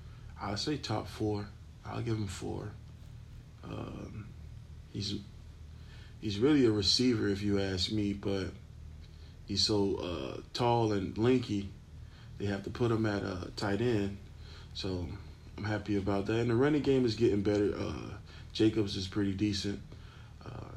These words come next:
think he's top five in rushing.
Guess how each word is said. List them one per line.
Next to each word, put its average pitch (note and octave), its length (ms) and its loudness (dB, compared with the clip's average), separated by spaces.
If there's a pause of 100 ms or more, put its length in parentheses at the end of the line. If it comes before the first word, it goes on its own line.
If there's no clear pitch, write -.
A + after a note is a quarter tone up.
think A#2 140 0
he's G2+ 320 0 (200)
top G2 300 -2 (1600)
five B2 520 0
in G#2 180 -2
rushing. B2 460 0